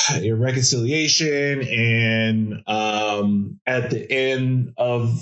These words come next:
the movie, uh, the king anointed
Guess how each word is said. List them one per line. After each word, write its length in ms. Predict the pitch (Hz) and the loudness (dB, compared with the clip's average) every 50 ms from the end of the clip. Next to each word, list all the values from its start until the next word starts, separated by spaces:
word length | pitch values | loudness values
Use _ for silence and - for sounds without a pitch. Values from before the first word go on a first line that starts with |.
| - - _ _ | -6 -12 _ _
the 80 | - 117 | -4 -2
movie, 760 | 110 123 143 151 147 135 123 120 117 113 113 117 113 113 113 - - - - - _ _ _ - | 0 0 0 0 0 0 0 0 2 2 0 0 -2 -4 -8 -12 -16 -16 -18 -20 _ _ _ -4
uh, 220 | 113 113 113 113 110 | -2 -2 0 0 0
the 300 | 110 120 120 120 104 - - | 0 0 0 -2 -4 -4 -4
king 840 | - - 156 147 131 135 131 131 127 127 127 123 120 120 120 113 110 113 - _ _ _ _ _ - | -4 -2 0 0 0 2 2 2 2 2 2 2 2 2 2 2 0 -2 -6 _ _ _ _ _ -4
anointed 840 | 110 110 117 120 120 120 120 120 117 117 117 113 113 117 - 95 | -2 -2 0 0 0 0 0 0 0 0 0 0 0 -2 -6 -12